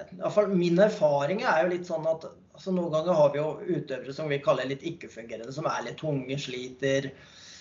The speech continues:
ja, skjønner, og har vært det litt over i en lang periode, da. Eh, enten blitt, eh, hatt, eh, type kyssesyke eller andre sykdommer, så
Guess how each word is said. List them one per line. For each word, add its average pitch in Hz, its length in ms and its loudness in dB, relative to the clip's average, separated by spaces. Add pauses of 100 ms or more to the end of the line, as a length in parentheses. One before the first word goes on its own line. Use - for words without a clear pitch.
(300)
ja, - 80 -8 (320)
skjønner, 160 320 4
og 185 140 10
har 151 240 8
vært 147 180 -2
det 151 160 4
litt 139 160 -4
over 135 240 -4
i 151 120 -8 (260)
en 151 160 0
lang 131 240 -6
periode, 170 420 4
da. 220 100 4 (220)
Eh, 156 240 2
enten 139 240 -8
blitt, 143 460 -10 (400)
eh, 147 260 -4
hatt, 139 320 0
eh, 127 600 0 (580)
type - 260 -8
kyssesyke 127 640 -6
eller 123 140 2
andre 120 500 -4
sykdommer, 127 540 -6
så 165 160 4